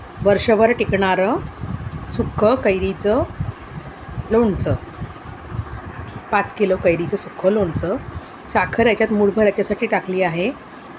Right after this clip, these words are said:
की साखर टाकल्याने कैरीच्या लोणच्याचा रंग बदलत नाही,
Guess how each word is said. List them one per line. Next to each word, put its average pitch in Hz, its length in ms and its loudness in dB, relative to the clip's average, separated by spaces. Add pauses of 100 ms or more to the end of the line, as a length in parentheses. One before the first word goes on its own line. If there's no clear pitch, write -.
(120)
की 208 80 0
साखर 196 380 2
टाकल्याने 185 640 2 (1400)
कैरीच्या 202 460 4
लोणच्याचा 185 640 2 (840)
रंग 196 300 6
बदलत 190 400 4
नाही, 185 340 2